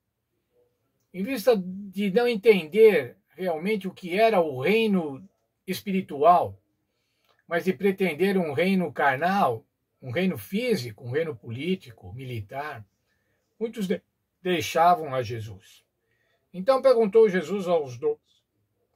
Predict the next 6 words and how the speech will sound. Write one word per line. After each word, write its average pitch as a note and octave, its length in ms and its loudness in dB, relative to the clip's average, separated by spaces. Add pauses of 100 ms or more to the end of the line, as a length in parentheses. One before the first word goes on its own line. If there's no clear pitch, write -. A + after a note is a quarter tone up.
(480)
"Porventura F#3 640 2
quereis G#3+ 360 4
também G3 440 0
vós G3 360 -2
outros F#3 440 -2
retirar-vos?" F#3 880 -2